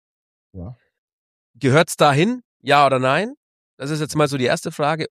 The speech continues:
Speaker 2: Und welche Berufe haben denn eigentlich Trinkgeld und welche nicht? Wer entscheidet denn sowas? Also ich
Speaker 1: Also
Speaker 2: find's beim Bäcker furchtbar.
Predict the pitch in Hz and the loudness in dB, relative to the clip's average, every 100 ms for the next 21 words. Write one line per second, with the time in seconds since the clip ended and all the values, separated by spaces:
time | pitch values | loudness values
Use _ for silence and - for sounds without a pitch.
0 | - - - _ 131 147 180 165 135 143 | -2 -2 -2 _ -8 -6 -4 -4 -4 -4
1 | 165 165 151 143 185 208 123 131 135 135 | -4 -2 0 0 0 -2 -2 0 0 -2
2 | 123 113 _ _ _ - 139 135 120 117 | -4 -6 _ _ _ -4 -2 0 0 0
3 | 113 110 135 185 170 110 110 160 196 139 | -2 0 0 -2 -2 -2 0 0 2 2
4 | 110 104 90 - _ _ _ _ - 127 | 0 0 -2 -6 _ _ _ _ -6 -4
5 | 143 117 175 - 123 113 156 180 - 147 | -2 2 2 2 0 2 0 0 0 0
6 | - 82 | 0 -8